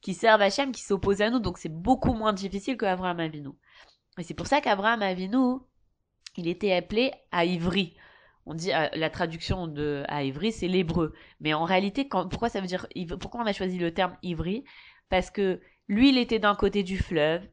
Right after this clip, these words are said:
et tout le monde entier, il était de l'autre côté du fleuve, et lui, il tenait bon. À Ivri, ça vient de, je pense, Mahavar. Je crois que c'était, euh, euh, en hébreu, ça donne, euh, Kol Haolam, euh, Be-, euh, bon, je sais plus en tout cas, mais, mais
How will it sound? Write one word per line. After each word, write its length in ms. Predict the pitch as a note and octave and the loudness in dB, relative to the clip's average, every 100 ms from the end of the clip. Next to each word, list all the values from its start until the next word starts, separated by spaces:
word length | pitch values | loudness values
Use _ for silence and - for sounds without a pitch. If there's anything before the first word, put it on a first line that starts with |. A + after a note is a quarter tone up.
| - | -8
et 140 | A3 | -6
tout 180 | A3 D4 | -2 0
le 80 | C4+ | 0
monde 220 | A#3+ A3+ | 0 -2
entier, 400 | G#3 G3 - C4 | -4 -4 0 2
il 80 | C#4+ | 4
était 240 | B3 A#3 | 2 2
de 140 | G3+ G3+ | 4 6
l'autre 380 | G3 G3+ - | 6 4 2
côté 240 | - E3+ F3 | -2 -2 -4
du 140 | D#3+ | -6
fleuve, 240 | - A#3 C#4+ | 0 2 4
et 100 | - | 4
lui, 180 | G#3+ C4+ | 6 6
il 60 | C#4 | 6
tenait 280 | A3+ G3 F3+ | 4 4 2
bon. 260 | E3 C#3 _ _ - - | 0 -4 _ _ -20 0
À 140 | F3 | 4
Ivri, 400 | F3 F#3+ G3+ B3+ | 6 4 4 4
ça 140 | B3+ F#3 | 4 4
vient 200 | F#3 G3+ | 6 4
de, 760 | F#3+ F3+ F3 E3+ E3 D#3+ D#3 _ - | 4 6 8 8 8 6 0 _ -4
je 100 | - | 4
pense, 240 | G3+ - | 4 6
Mahavar. 640 | F3+ D#3+ D#3+ G3 F#3+ D#3 - - - | 8 10 10 10 10 6 -6 -20 -6
Je 60 | |
crois 120 | - | -2
que 60 | G3+ | -2
c'était, 320 | F#3 F#3 G3 | -2 2 6
euh, 240 | F3 E3 D#3+ - - _ _ - | 6 6 2 -6 -20 _ _ 2
euh, 500 | E3+ E3 E3 D#3+ D#3+ - | 4 6 6 6 4 0
en 140 | - E3+ | -4 0
hébreu, 300 | F3 F3 G#3+ | 0 0 0
ça 160 | F#3+ E3 | 2 2
donne, 220 | F#3 F#3 | 2 2
euh, 100 | E3 | 0
Kol 240 | E3 G3 | 2 4
Haolam, 480 | G3 F#3+ F#3+ G3 F3 | 6 6 4 4 2
euh, 180 | E3 D#3+ | 2 2
Be-, 340 | D#3+ E3 E3 - - | 2 0 0 -6 -6
euh, 720 | D3+ D#3 D#3 D#3 D#3 D3+ D3+ - _ _ _ _ | 0 2 2 2 2 0 -4 -8 _ _ _ _
bon, 180 | - - - | -14 -12 -10
je 80 | |
sais 160 | E3 F#3 | -4 4
plus 140 | E3+ | 6
en 40 | F3 | 6
tout 60 | |
cas, 100 | - | 2
mais, 180 | F#3+ F3 | 2 0
mais 180 | F3 F3+ | 2 4